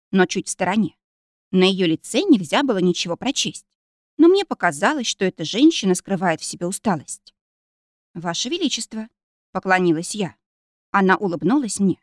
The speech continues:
нажала на камень на своем кулоне, и звуки в зале смолкли. Она включила полог тишины. "Как ваши дела, Анна?" "Благодарю вас. Все неплохо. Как вам нравится светская жизнь?" "Это не совсем мое",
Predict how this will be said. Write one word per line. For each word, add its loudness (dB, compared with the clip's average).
нажала 2
на 2
камень 4
на 4
своем 0
кулоне, -6
и 0
звуки -6
в -4
зале 0
смолкли. -2
Она 2
включила -4
полог -4
тишины. -2
"Как -8
ваши -2
дела, 0
Анна?" -2
"Благодарю -2
вас. -14
Все -8
неплохо. 0
Как -2
вам 6
нравится 2
светская -6
жизнь?" -6
"Это -8
не 2
совсем 0
мое", 0